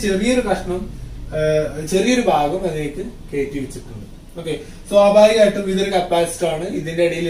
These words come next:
electric field ഉണ്ടാവും, അല്ലെ? We know the electric field between two infinite sheet of charge, നമുക്കറിയാം, അല്ലെ? അപ്പൊ അതിന്റെ ഇടയ്ക്ക് നമ്മളൊരു dielectric കയറ്റി വെക്കുമ്പോൾ ഇത് സ്വാഭാവികമായിട്ടും എന്ത് ചെയ്യും? ഇതൊരു ഫോഴ്സ് experience ചെയ്യും. ഓക്കെ, അപ്പൊ ആ ഫോഴ്സ് ആണ് നമ്മൾ കാൽക്കുലേറ്റ് ചെയ്യാൻ പോകുന്നത്.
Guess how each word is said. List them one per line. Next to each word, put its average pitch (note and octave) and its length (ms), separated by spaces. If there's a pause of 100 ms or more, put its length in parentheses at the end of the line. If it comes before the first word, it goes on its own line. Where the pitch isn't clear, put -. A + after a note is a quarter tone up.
electric D3+ 340
field D3+ 240
ഉണ്ടാവും, A2+ 260 (280)
അല്ലെ? C3+ 200 (500)
We E3 100
know E3 180
the F3 80 (120)
electric D#3 400
field E3+ 200
between E3 320
two F3+ 160
infinite D#3 320
sheet D3+ 220
of D3+ 160
charge, D3 320
നമുക്കറിയാം, C#3+ 480 (160)
അല്ലെ? D3 160 (260)
അപ്പൊ - 160
അതിന്റെ F3+ 240
ഇടയ്ക്ക് F#3+ 240
നമ്മളൊരു F#3+ 320 (180)
dielectric D#3+ 480
കയറ്റി F3 280
വെക്കുമ്പോൾ D#3+ 340 (520)
ഇത് D3+ 200
സ്വാഭാവികമായിട്ടും D#3 560
എന്ത് D3+ 120
ചെയ്യും? C#3+ 140 (120)
ഇതൊരു D3+ 200 (100)
ഫോഴ്സ് D3 300
experience C#3 460
ചെയ്യും. A#2 180 (340)
ഓക്കെ, D3+ 180 (480)
അപ്പൊ F3+ 140
ആ G3 80 (100)
ഫോഴ്സ് F3 240
ആണ് E3 140
നമ്മൾ D#3+ 180 (100)
കാൽക്കുലേറ്റ് C#3 400
ചെയ്യാൻ C3 200
പോകുന്നത്. A2 300